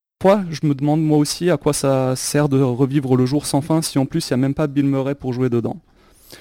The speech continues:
Le miroir d'eau, le cours Saint-Pierre, le passage avec l'hélicoptère dans le ciel, la préfecture et son immanquable lance à eau. Je ne sais pas forcément à quoi ça rime tout ça,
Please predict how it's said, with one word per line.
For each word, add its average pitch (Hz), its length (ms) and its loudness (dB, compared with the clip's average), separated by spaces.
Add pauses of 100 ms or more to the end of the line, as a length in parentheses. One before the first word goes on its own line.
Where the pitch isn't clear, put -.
(140)
Le 139 140 4
miroir 156 380 6
d'eau, 139 260 2 (400)
le 127 100 -2
cours 131 200 -4
Saint-Pierre, 135 560 -2 (100)
le 135 120 -2
passage 143 380 2
avec 139 240 -2
l'hélicoptère 143 520 0
dans 151 80 0
le 160 60 0
ciel, 135 360 -4 (580)
la 135 160 2
préfecture 147 680 0
et 139 40 2
son 135 340 0
immanquable 135 560 2
lance 127 240 -2
à 156 100 4
eau. 139 180 4 (640)
Je 143 540 2
ne 147 140 4
sais 151 160 -2
pas 190 160 -2
forcément - 880 -8
à 156 40 -4
quoi 156 200 -6
ça 147 160 -10
rime 143 200 -4
tout - 100 -12
ça, 123 260 -10